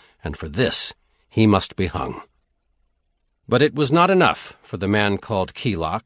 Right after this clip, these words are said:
to understand the philosophy of the hunters. The important thing for him was to escape them. Though he knew none of the men back there personally,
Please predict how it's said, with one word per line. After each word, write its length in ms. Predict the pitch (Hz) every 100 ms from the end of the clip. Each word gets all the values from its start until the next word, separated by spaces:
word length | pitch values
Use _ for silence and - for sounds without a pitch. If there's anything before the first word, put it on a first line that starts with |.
| -
to 240 | 98 78 123
understand 680 | 113 101 - - 117 101
the 120 | 90 87
philosophy 720 | 110 98 110 - - 87 76
of 120 | 73
the 80 | -
hunters. 520 | 120 - - - - - _ _ _ _
The 120 | - 101
important 500 | 98 - 185 131 107
thing 300 | 110 101 127
for 160 | 95
him 380 | 82 127 78 92 _ -
was 180 | 90 -
to 140 | 98
escape 400 | 110 - 90 -
them. 220 | - - - _ _ _ _ _ _ _ _ _ _ - _ _ _
Though 260 | 101 135 175
he 220 | 151 165
knew 440 | 165 208 214 165 123
none 300 | 156 175 127
of 140 | 85
the 80 | 92
men 360 | 92 87 110 95
back 280 | 90 87
there 280 | - 78 95
personally, 760 | - 123 117 - 69 64 -